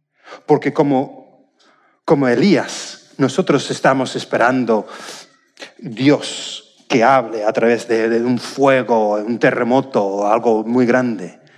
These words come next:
Pero no, así, así no, las, las respuestas importantes no vienen con truenos y relámpagos. Vienen en la voz de silencio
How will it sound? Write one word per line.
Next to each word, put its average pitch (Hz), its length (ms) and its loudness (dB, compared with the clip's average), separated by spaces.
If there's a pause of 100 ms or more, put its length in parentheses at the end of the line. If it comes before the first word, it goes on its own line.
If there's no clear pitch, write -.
(960)
Pero 123 160 0
no, 135 320 -2
así, - 360 -8
así - 280 -10
no, 147 200 -2
las, 135 960 -4
las 143 220 0
respuestas 151 580 -4
importantes 113 580 -4
no 117 160 -2
vienen 104 480 -2 (1900)
con 113 200 -2
truenos 113 720 -4
y 107 40 -6
relámpagos. - 1120 -8 (1400)
Vienen 117 500 -2
en 104 180 -6
la 98 100 0
voz 107 220 -4
de - 100 -16
silencio - 640 -10